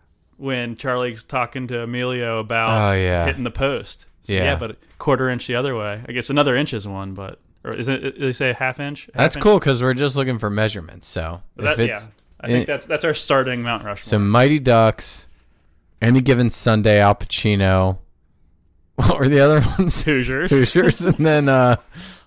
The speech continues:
Speaker 2: what was the final?
Speaker 1: <laughs> Fast and Furious.
Speaker 2: Fast and Furious. Yeah, that's the Mount Rushmore of measurements. All right, final, final play, dude.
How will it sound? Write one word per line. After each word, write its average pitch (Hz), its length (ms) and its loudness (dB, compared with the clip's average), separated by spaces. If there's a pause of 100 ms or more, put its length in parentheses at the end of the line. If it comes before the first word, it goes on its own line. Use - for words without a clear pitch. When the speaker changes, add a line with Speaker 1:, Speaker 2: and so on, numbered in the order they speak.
Speaker 2:
what - 100 -6
was 135 100 0
the 147 120 2
final? 135 520 0
Speaker 1:
<laughs> - 40 -6 (1400)
Fast 175 500 -8
and 160 100 -12
Furious. - 180 -8
Speaker 2:
Fast - 300 6
and 123 80 -4
Furious. 113 480 2
Yeah, 110 200 0
that's 147 200 2
the 180 80 2
Mount 156 240 6
Rushmore 135 420 0
of 113 120 -4
measurements. 117 840 -2 (680)
All 151 80 4
right, 113 220 4 (300)
final, 190 560 4
final 156 320 2
play, 107 260 2
dude. 95 360 -4